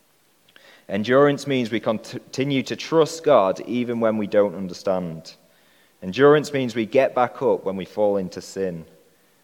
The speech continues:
Endurance means we keep praying for our unbelieving friends and family. Endurance means we keep hold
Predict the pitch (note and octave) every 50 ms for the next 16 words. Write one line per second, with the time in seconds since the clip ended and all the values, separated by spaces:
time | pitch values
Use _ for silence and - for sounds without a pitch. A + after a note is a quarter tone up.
0 | _ _ _ _ - F#2+ F#2 A2+ B2+ C#3 D#3 D3 C3 - D3 C#3+ C3+ A#2 C3 A#2+
1 | A2+ - D3 C#3 B2 - - - - C3 B2+ C3+ C#3 C#3 C#3 A#2 - - G#2+ G#2
2 | E2 F#2 G#2+ A2 G2+ G#2+ G#2 G#2+ G#2+ G#2+ G2+ G#2 F#2+ F2+ - - G#2 G#2+ G#2 G#2
3 | G2+ F#2+ F2 E2 - F2+ F2 - - F#2+ F#2+ G2 G2 F#2 E2 D#2 D#2 D#2 - _
4 | _ _ _ _ _ _ - F#2 F#2 A#2 B2+ C3+ C#3 C3+ - - C3+ C3+ C3 B2
5 | A2+ A#2+ A2+ A2 - D3 C3+ B2+ - - - - - C3+ C3+ C3 C3 B2 G#2 -
6 | -